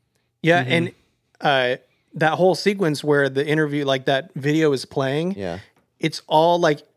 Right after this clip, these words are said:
Speaker 1: uh, shots. It never really shows the screen, what's on the
Speaker 3: Mm-hmm.
Speaker 1: screen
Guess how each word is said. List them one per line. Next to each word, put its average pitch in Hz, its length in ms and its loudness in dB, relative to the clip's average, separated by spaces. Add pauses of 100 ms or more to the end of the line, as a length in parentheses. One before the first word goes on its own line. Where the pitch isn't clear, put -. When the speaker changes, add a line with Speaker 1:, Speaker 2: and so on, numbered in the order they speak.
(460)
Speaker 1:
uh, 127 320 -2
shots. 147 460 -2
It 165 80 -8
never 165 320 2
really 170 320 -2
shows 147 720 -2 (400)
the 156 100 2
screen, 170 840 -2
what's 165 240 0
on 175 100 2
the 160 80 0
Speaker 3:
Mm-hmm. - 60 -4
Speaker 1:
screen 160 340 -2